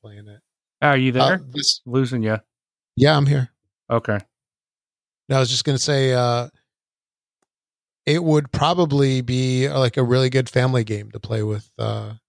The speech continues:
Speaker 1: you know, the kids and stuff. So, um, I don't know if my son would like it.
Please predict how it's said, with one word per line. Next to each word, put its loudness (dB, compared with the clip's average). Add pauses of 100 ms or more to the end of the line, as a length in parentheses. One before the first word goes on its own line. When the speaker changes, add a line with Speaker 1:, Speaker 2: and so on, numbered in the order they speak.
(520)
Speaker 1:
you -4
know, 2
the 2
kids -2
and -2
stuff. -6 (1500)
So, 2
um, -4 (2750)
I -4
don't -4
know -2
if -10
my -18
son -12
would -20
like -20
it. -20